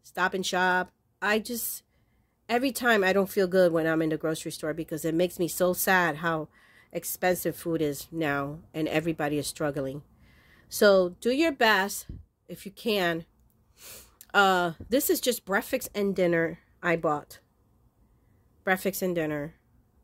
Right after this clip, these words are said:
We're sk-, I'm skipping lunch, and my daughter's at work for lunch. So this is breakfast and dinner. And then if we have to, like,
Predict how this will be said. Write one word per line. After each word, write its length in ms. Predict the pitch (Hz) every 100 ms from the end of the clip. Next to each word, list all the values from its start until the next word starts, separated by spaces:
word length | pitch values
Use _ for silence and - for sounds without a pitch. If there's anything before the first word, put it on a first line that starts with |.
| _
We're 120 | 175 170
sk-, 200 | - -
I'm 140 | 170
skipping 420 | 170 - 175 175
lunch, 600 | 180 233 262 262 - - _ _ _ _ _ _ _ _ _ _ -
and 600 | 190 185 180 180 175 - 202
my 180 | 196
daughter's 300 | 185 180 185
at 160 | 175 180
work 220 | 180 160
for 160 | - 160
lunch. 380 | 139 135 - - _ _ _
So 200 | - 185
this 220 | 196 190
is 100 | 196
breakfast 460 | - 175 170 - 170
and 100 | 160
dinner. 360 | 151 143 156 _ _ _ - - _ _ 170
And 160 | 175
then 160 | 180 180
if 140 | 175
we 140 | 185 190
have 220 | 190 185
to, 140 | 220
like, 280 | 190 170 -